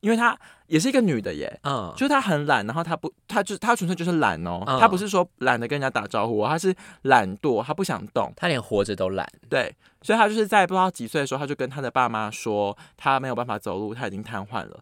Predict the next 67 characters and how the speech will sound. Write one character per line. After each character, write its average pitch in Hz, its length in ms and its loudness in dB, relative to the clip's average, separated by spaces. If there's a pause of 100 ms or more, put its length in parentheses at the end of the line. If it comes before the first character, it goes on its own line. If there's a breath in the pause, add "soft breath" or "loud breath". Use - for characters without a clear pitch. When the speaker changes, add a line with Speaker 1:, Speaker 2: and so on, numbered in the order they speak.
Speaker 2:
嗯。 143 220 0
Speaker 1:
所 104 60 2
以 160 40 2
她 165 120 4
就 156 80 -8
是 151 140 -4
终 143 320 -4
日 135 160 -6
躺 - 280 -12
在 104 140 -4
床 92 340 -12
上， 110 240 -8 (300 loud breath)
然 151 100 -2
后 185 60 0
她 196 60 4
爸 208 120 0
妈 165 140 0
带 170 100 -6
她 165 140 0
去 - 140 -8
医 139 80 -8
院 147 200 -4
检 - 160 -10
查， 98 220 -8
说 117 100 -8
她 151 80 -4
的 143 80 -4
手 107 280 -6
脚 104 160 -6
那 117 80 -10
些 123 160 -4
什 113 100 -12
么 95 80 -6
照 117 240 -2
X 117 180 -12
光 113 240 -4
啊、 107 160 -2
超 123 220 -6
音 120 80 -8
波 123 260 -2
Speaker 2:
都 139 160 4
正 139 280 0
常。 78 320 -10
Speaker 1:
都， 139 80 2
都 151 40 4
正 156 160 0
常。 123 220 -8 (260 soft breath)
可 151 80 -2
她 190 120 2
说 180 120 -4
她 170 120 -4
就 - 120 -6
是 156 120 -6
瘫 117 200 -8
痪， 123 80 -10
她 123 140 -6
就 120 80 -6
是 131 80 -8
没 120 100 -4
有 104 100 -4
力 110 120 -8
气， 117 140 -12
没 110 100 -6
办 107 140 0
法 95 80 -4
走 - 180 -8
路。 - 220 -10